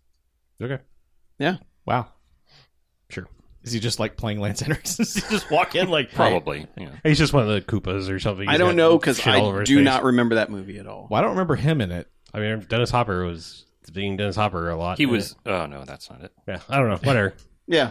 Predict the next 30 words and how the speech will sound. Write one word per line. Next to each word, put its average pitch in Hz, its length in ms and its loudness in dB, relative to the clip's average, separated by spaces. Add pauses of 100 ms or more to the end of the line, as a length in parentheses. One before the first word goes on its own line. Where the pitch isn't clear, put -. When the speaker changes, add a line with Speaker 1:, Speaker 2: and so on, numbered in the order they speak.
(120)
Speaker 2:
whatever. 120 300 0 (200)
But 175 100 2
there 165 120 4
you 113 60 4
go. 110 140 0
That's 120 180 0
it. 117 120 -6 (120)
Speaker 3:
Sure. 113 300 -2
Speaker 2:
But 190 80 2
yeah, 220 140 6
this 185 180 2
is, 156 160 4
uh, 135 280 4
John 147 280 4
Woo, 131 300 4 (400)
his 123 200 -2
first - 520 0 (720)
American 104 360 -8
movie. 98 320 -20 (160)
Speaker 3:
Uh-huh. 113 280 -2 (100)
Speaker 2:
Nineteen 131 300 0
ninety-three. 104 500 -6 (100)
Speaker 3:
Yeah. 98 220 -6 (1400)
It's - 80 -20
from 175 160 -2
the 135 80 0
writer 123 260 2
of 95 100 -4
Navy 101 300 -4
seals. - 460 -12